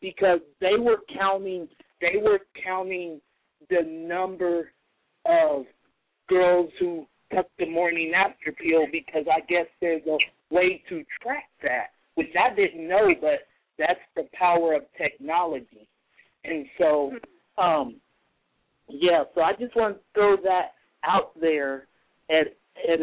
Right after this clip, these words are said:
everyone, just to let, just to let you guys know the numbers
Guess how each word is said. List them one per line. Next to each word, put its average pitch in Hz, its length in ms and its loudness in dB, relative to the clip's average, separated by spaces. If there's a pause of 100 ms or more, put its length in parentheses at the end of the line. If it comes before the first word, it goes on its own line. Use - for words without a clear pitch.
everyone, 147 500 0 (280)
just 370 220 0
to 403 80 2
let, - 260 2 (400)
just 185 160 -2
to 196 80 2
let 185 260 0
you 190 80 -10
guys 180 340 2
know 180 280 0 (260)
the 165 100 0
numbers 190 560 0